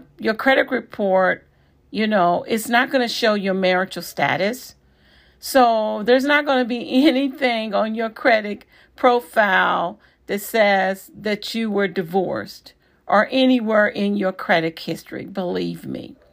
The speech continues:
It's also not a factor that affects your credit score, but that doesn't mean a divorce cannot impact your credit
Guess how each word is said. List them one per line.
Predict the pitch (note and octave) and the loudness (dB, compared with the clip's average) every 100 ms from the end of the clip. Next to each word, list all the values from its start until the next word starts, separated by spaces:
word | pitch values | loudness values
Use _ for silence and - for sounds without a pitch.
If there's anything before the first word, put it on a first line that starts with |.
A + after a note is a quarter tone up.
| _ - - - - | _ -20 -20 -20 -10
It's | - D4 E4 | -4 0 2
also | E4 A#4+ F#4 C#4+ | 2 2 0 2
not | C#4 A#3+ A3 | 4 2 0
a | |
factor | - B3 A#3 A#3 - G3 | 0 2 2 0 -4 -8
that | F#3 F#3+ F#3 | -4 -4 -4
affects | F#3 F3+ F3 - | -4 -6 -8 -12
your | |
credit | E3+ - C#4 D#4 - | -8 0 0 0 -6
score, | - F#3+ F#3 | -6 -2 -2
but | F#3 G3 B3+ C#4 | -4 2 2 2
that | G#3+ F#3+ | -4 -2
doesn't | G3+ A3 A3+ G3 | -2 -2 -4 -4
mean | G3 G3+ G3+ | -4 -4 -6
a | - F3 E3+ D3+ _ _ _ | -6 -8 -8 -18 _ _ _
divorce | F#3+ E3 G3+ G#3 D#3 - - _ _ - _ _ | -8 -4 0 0 0 -4 -16 _ _ -20 _ _
cannot | - G#3 F3+ F3 F#3+ F#3 - | -2 0 0 0 2 0 0
impact | E3 F3+ - E3 D#3 | -4 -6 -2 -4 -4
your | F3 E3 | -8 -10
credit | - F3+ E3 E3 | -2 0 0 -4